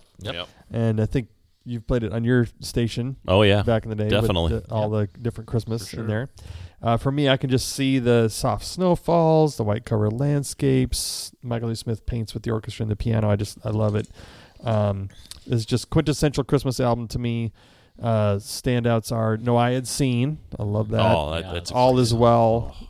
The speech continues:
Speaker 3: is
Speaker 2: yes.
Speaker 3: amazing. And, of course, Gloria is a lot of fun.
Speaker 2: Yeah.
Speaker 3: So, yeah.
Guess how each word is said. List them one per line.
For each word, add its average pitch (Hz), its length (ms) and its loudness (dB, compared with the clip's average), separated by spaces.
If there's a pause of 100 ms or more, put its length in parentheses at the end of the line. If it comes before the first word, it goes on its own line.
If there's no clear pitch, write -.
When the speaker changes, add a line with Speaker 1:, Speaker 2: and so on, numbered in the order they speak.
Speaker 3:
is 110 100 -4
Speaker 2:
yes. 113 80 -2
Speaker 3:
amazing. 107 520 0 (320)
And, 113 200 0
of 104 60 -2
course, 107 180 0
Gloria 104 360 -6
is 98 120 -2
a 110 40 -8
lot - 120 -8
of 123 80 -8
fun. - 200 -14 (140)
Speaker 2:
Yeah. 78 220 -6 (160)
Speaker 3:
So, - 180 -14
yeah. - 180 -14